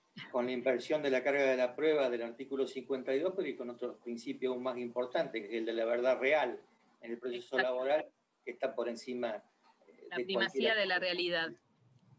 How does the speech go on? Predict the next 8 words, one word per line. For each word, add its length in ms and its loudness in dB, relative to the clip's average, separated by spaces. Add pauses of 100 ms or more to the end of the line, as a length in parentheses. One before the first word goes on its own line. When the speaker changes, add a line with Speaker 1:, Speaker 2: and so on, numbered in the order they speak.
(260)
Speaker 2:
Sí. 260 -2 (1200)
Speaker 1:
¿Estamos? 340 0 (480)
Bueno, 340 -2 (120)
si 260 -12
no 80 2
hay 140 4
otro 180 -2
interrogante, 840 -2